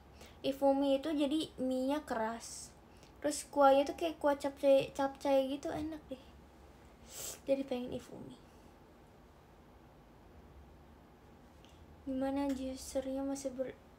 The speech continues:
masih berlanjut ke, masih, tapi ya nggak, aku videoin aja.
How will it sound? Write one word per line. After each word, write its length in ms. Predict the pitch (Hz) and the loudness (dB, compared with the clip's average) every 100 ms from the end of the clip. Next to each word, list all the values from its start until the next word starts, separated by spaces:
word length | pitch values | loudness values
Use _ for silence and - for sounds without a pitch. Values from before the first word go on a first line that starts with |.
| - | -10
masih 400 | 262 - 269 262 277 - - - 269 | -8 -8 -10 -10 -12 -20 -20 -16 -8
berlanjut 400 | 254 247 247 269 - | -6 -6 -10 -14 -16
ke, 80 | - - - - - | -18 -18 -20 -20 -8
masih, 400 | 254 262 302 320 320 - | -8 -6 -4 -4 -6 -12
tapi 400 | 269 - 294 - - | -14 -10 -10 -10 -8
ya 160 | 254 | -6
nggak, 240 | 247 226 226 | -6 -6 -8
aku 80 | 254 | -6
videoin 320 | 226 226 226 | -4 -2 -2
aja. 400 | 220 254 240 226 | -2 -4 -6 -8